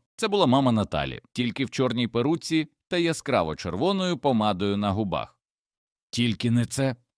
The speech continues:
тихо мовила Наталя. «Але це ж чудово!» — засміялася Марина крізь сльози. «Вони не обманюють одне одного, вони просто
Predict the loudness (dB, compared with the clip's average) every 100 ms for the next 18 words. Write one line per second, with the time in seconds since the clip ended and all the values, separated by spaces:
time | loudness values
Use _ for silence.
0 | _ _ 0 0 2 2 4 4 2 -2
1 | -2 -2 0 -2 -2 -12 _ _ _ _
2 | 0 0 0 -2 -4 -4 -6 -4 -4 -2
3 | 0 0 0 -4 -8 _ _ _ _ -6
4 | -4 -2 0 0 0 0 0 2 2 4
5 | 2 2 0 -4 -6 -4 -2 0 -4 -10
6 | -18 _ _ _ _ -2 2 4 4 4
7 | 4 4 4 2 0 -2 -2 0 0 -2
8 | -4 -4 -2 -2 -2 0 0 0 0